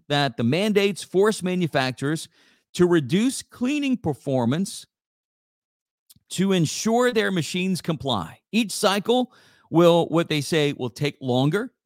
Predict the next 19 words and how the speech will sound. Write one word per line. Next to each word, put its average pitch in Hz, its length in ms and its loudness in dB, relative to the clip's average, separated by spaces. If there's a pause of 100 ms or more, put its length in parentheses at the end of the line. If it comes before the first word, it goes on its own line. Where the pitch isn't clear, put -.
(920)
Detergent 185 640 2
will 165 160 4
cost 131 400 -4
more. 254 560 2 (960)
And 151 160 2
in 143 160 2
the 151 200 2
end, 233 340 4 (280)
clothes 208 500 2
will 185 140 6
be 165 220 -2
less 156 280 0
clean. 127 380 0
That's 117 220 -2
according 165 500 2 (320)
to 143 100 -6
manufacturers 143 800 0
like 131 200 -2
Whirlpool. 120 640 -4